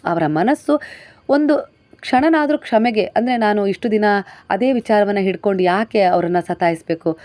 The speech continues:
ಕ್ಷಮಿಸ್ಬಿಡೋಣ ಒಮ್ಮೆ ಅನ್ನೋ ರೀತಿಲಿ ಅವರಿಗೆ ಫೀಲ್ ಆಗಿ ಅವ್ರು ಕ್ಷಮೆ ಕೊಟ್ಟಾಗ ಅಲ್ಲಿಂದ ನಿಮ್ಮ ಅದೃಷ್ಟದ ದಿನಗಳು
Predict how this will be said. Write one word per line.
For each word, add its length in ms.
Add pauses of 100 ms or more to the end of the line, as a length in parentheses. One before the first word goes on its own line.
(220)
ಕ್ಷಮಿಸ್ಬಿಡೋಣ 580
ಒಮ್ಮೆ 300
ಅನ್ನೋ 300
ರೀತಿಲಿ 380
ಅವರಿಗೆ 260
ಫೀಲ್ 300
ಆಗಿ 200
ಅವ್ರು 140
ಕ್ಷಮೆ 300
ಕೊಟ್ಟಾಗ 380 (380)
ಅಲ್ಲಿಂದ 400
ನಿಮ್ಮ 180
ಅದೃಷ್ಟದ 420
ದಿನಗಳು 520